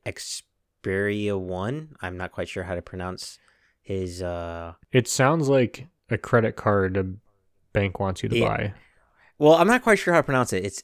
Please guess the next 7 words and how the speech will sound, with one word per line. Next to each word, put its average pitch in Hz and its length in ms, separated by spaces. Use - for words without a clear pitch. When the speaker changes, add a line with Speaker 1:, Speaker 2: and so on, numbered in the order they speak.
Speaker 1:
E 151 260
X 127 400
U 120 300
R 110 560
B 123 400
one 110 680
A. 85 340